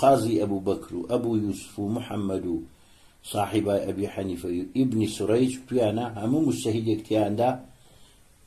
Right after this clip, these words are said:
مصیبە. حەقەکە متعەدی دەبێ پێی تعەدودی لحاڵی بوونی وان.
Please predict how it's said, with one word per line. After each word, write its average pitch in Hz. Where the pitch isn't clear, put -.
مصیبە. 98
حەقەکە 120
متعەدی 123
دەبێ 117
پێی 127
تعەدودی 110
لحاڵی 104
بوونی 107
وان. 71